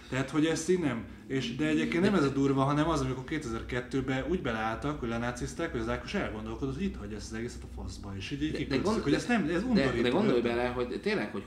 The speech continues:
Speaker 2: hogy, hogy jön ez a gondolkodás, hogy az, hogy ő, ő milyen pártnak hisz éppen, hiszi éppen el a hazugságát, az, az, az befolyásolná, hogy ő milyen ember.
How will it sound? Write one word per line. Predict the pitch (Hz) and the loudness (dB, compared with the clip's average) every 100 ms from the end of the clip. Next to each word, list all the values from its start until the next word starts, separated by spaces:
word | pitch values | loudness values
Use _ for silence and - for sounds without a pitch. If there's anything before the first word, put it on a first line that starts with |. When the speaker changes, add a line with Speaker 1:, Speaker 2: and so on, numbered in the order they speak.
| - | -2
Speaker 2:
hogy, | 247 - | -2 0
hogy | - - | -2 -2
jön | 135 | -2
ez | 110 107 | -2 -2
a | |
gondolkodás, | 104 127 104 98 101 98 110 123 | -2 -2 -2 -4 -4 -2 -2 -2
hogy | 110 98 | -6 -4
az, | 165 175 | -4 -4
hogy | - 113 | -4 -2
ő, | 107 104 - - - | 0 -2 -6 -16 -12
ő | 107 107 104 | -4 -4 -4
milyen | 127 170 151 107 92 - - - - | 0 2 4 2 -4 -12 -20 -20 -2
pártnak | - 135 123 104 | 2 2 2 -4
hisz | - 131 104 | -4 -6 -2
éppen, | 107 - 98 - | -4 -4 -6 -4
hiszi | 107 127 - | -4 -4 -2
éppen | 104 98 101 | -4 -2 -4
el | 95 | -2
a | 98 | -2
hazugságát, | 98 101 - 113 107 127 127 | -4 -4 -4 -4 -2 -2 -2
az, | 107 110 | -4 -4
az, | 110 110 - | -4 -6 -6
az | 110 | -4
befolyásolná, | 143 - 101 95 - 98 | -4 -2 -4 -4 -6 -6
hogy | 95 | -4
ő | 98 | -2
milyen | 110 110 101 | -2 -2 -2
ember. | 101 90 85 | -2 -4 -6